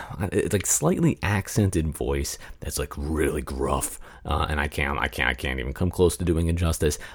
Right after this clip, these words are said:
um, but it's unnerving, um, and it's unnerving when he's, like, yelling, but to be honest with you, it's a little bit more creepy when he's really just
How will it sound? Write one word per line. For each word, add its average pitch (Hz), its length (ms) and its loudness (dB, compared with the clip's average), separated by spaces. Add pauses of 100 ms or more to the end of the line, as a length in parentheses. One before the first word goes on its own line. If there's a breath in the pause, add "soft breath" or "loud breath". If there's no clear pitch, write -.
um, 101 280 4
but 139 160 6
it's 180 140 2
unnerving, 82 800 6 (220 loud breath)
um, 73 300 -2
and 92 240 2
it's - 160 0
unnerving 123 540 6
when 87 120 4
he's, 82 200 0
like, 73 180 0
yelling, 131 680 6
but 104 240 4
to 101 60 4
be 113 140 2
honest 226 260 -2
with 196 140 6
you, 160 120 4
it's 120 140 0
a 107 40 6
little 151 220 4
bit 139 160 4
more 101 380 6
creepy 87 560 0
when 80 160 2
he's 87 260 0 (260 loud breath)
really 135 300 2
just 92 220 2